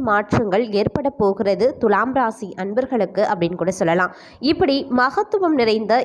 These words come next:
இந்த மாசி மாதத்துல கிரகங்களினுடைய மாற்றம் எப்படி இருக்கு அப்படின்னு பார்க்கும் பொழுது, மாசி மாதத்துல சூரியன் கும்ப ராசியில சஞ்சரிக்கிறாரு, செவ்வாய்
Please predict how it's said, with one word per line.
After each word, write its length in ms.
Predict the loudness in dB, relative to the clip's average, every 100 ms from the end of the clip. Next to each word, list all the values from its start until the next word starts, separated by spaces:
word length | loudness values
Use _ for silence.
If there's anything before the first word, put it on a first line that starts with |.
| 0
இந்த 220 | -2 0 0 0 0
மாசி 340 | 0 0 0 0
மாதத்துல 480 | 0 0 0 -2 -2 -6 -12 0
கிரகங்களினுடைய 1000 | 2 2 0 0 0 2 4 4 4 2 2 2
மாற்றம் 500 | 2 0 0 2 2
எப்படி 220 | 2 0 2 0
இருக்கு 260 | 0 0 0
அப்படின்னு 300 | 0 0 0 0
பார்க்கும் 300 | -2 -2 0
பொழுது, 260 | 2 2 0 -4 -14 -14 -14 -18 -20 -2 2
மாசி 300 | 2 0 0 2
மாதத்துல 440 | 2 0 0 0 0 -6 -20 -4
சூரியன் 500 | 2 4 4 4 2 2
கும்ப 220 | 2 4 4 2
ராசியில 520 | 2 0 0 0 0 0
சஞ்சரிக்கிறாரு, 800 | -2 0 0 2 0 2 2 0 2
செவ்வாய் 420 | 2 2 2 0